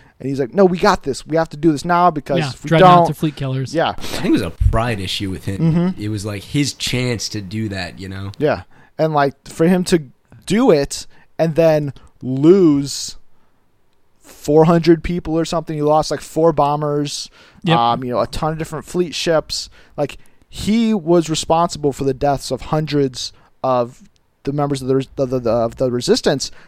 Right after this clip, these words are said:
Speaker 1: which is already a very small faction <laughs> already.
Speaker 3: Yeah.
Speaker 1: So for him then to have that weight on him, to get slapped by Leia and be like,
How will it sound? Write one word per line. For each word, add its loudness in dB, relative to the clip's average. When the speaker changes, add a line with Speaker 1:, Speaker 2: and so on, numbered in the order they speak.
Speaker 1:
which 0
is 0
already 6
a 4
very 2
small 0
faction -2
<laughs> -18
already. 2
Speaker 3:
Yeah. -18
Speaker 1:
So 2
for -2
him 2
then 2
to -4
have 0
that 0
weight 2
on 6
him, -4
to -6
get -4
slapped -2
by 2
Leia 2
and -4
be -2
like, -2